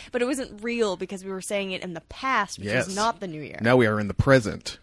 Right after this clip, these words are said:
Speaker 1: Yes.
Speaker 2: We are here.
Speaker 1: We're here.
Speaker 2: In twenty seventeen.
Speaker 1: Twenty seventeen.
Speaker 2: Back to bring you all the Geek Down goodness. And there are two places primarily where you can get all the Geek Down goodness. This is episode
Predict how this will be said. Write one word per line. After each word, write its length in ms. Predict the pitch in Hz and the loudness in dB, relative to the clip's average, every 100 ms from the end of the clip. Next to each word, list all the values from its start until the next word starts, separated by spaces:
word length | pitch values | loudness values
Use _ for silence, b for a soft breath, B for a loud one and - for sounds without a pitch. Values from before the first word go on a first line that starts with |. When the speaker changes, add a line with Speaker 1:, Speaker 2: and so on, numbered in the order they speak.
| - | -4
Speaker 1:
Yes. 240 | 214 - | -2 0
Speaker 2:
We 140 | 123 110 | 4 2
are 60 | |
here. 420 | - 151 123 87 | 4 4 6 4
Speaker 1:
We're 160 | - 190 | -2 -8
here. 300 | - 285 226 | -4 -4 -2
Speaker 2:
In 100 | - | -4
twenty 240 | - 135 120 | 2 2 4
seventeen. 680 | 127 110 101 139 90 85 _ | 2 0 0 -2 -2 -6 _
Speaker 1:
Twenty 240 | - 339 302 | -6 -4 -4
seventeen. 840 | - 339 302 - 359 359 370 381 | -4 -4 -4 -8 -6 -6 -6 -8
Speaker 2:
Back 320 | 120 135 151 - | 0 2 2 0
to 100 | 147 | 0
bring 240 | 160 160 | 2 2
you 280 | 160 156 143 _ _ - | 0 0 -4 _ _ 4
all 440 | 165 123 104 107 _ - | 6 8 4 -2 _ -4
the 60 | |
Geek 160 | 120 117 | -2 0
Down 220 | 120 120 | 0 0
goodness. 460 | 120 117 120 120 - b b 139 | 0 0 -2 -4 -12 b b 0
And 80 | |
there 60 | 165 | 2
are 40 | |
two 160 | 165 202 | 2 0
places 360 | 196 208 - 120 | 2 2 2 0
primarily 440 | 135 127 131 147 | 2 4 4 2
where 120 | 147 | 2
you 100 | 165 | 4
can 100 | 185 | 4
get 220 | 156 165 - | 4 2 4
all 120 | 117 | 2
the 60 | 104 | 2
Geek 160 | 107 | 0
Down 240 | 98 104 95 | 0 -2 0
goodness. 360 | 101 98 143 | -2 -2 -4
This 200 | - 110 | -4 -4
is 100 | 110 | 0
episode 380 | 107 95 98 92 | 0 -2 -6 -6